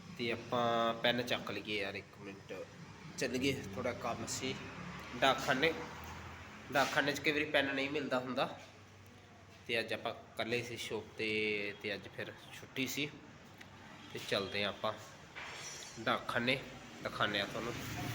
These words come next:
ਅੱਗੇ ਦਾ ਪ੍ਰੋਸੈਸ। ਪੈੱਨ ਕਿੱਧਰ ਗਿਆ? ਪੈੱਨ, ਪੈੱਨ, ਪੈੱਨ ਇੱਧਰ ਪਿਆ ਸੀ ਪੈੱਨ ਯਾਰ, ਆਹ ਪਿਆ ਪੈੱਨ,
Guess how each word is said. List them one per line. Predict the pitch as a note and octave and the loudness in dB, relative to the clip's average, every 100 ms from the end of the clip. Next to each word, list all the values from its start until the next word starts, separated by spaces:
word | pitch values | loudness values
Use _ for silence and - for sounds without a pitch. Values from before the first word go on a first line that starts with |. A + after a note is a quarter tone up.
| - | 0
ਅੱਗੇ | B2+ A#2 | 2 4
ਦਾ | |
ਪ੍ਰੋਸੈਸ। | A2+ - - - C3+ A#2+ - - - A#2 - | 2 0 -4 -2 2 2 0 -6 -10 -4 4
ਪੈੱਨ | C#3 C#3+ | 4 4
ਕਿੱਧਰ | D3 C3+ D3 | 0 2 2
ਗਿਆ? | C3 C3 C3 C3 C3 C3 C3 C3 | 4 6 6 6 6 4 2 -2
ਪੈੱਨ, | - A#2+ D3 | -8 -6 -6
ਪੈੱਨ, | D3 D3+ E3 F3+ | -6 -4 -2 -2
ਪੈੱਨ | G3+ - C#3+ E3 F3 | -6 -8 -8 -8 -6
ਇੱਧਰ | E3 D3 G3 F#3 F3+ - - - | -8 -8 -8 -6 -6 -6 -6 -4
ਪਿਆ | G#3 B3 G#3+ | 0 2 2
ਸੀ | - B2 | 2 -2
ਪੈੱਨ | A#2+ A2+ - | -4 -6 -6
ਯਾਰ, | B2+ A#2+ A#2 - - - - - - - - - - - | -4 -4 -4 -6 -14 -14 -12 -12 -10 -8 -8 -8 -4 6
ਆਹ | D#3+ C#3 | 10 10
ਪਿਆ | A2 A2 G2 | 8 6 4
ਪੈੱਨ, | G2+ F#2+ | 4 0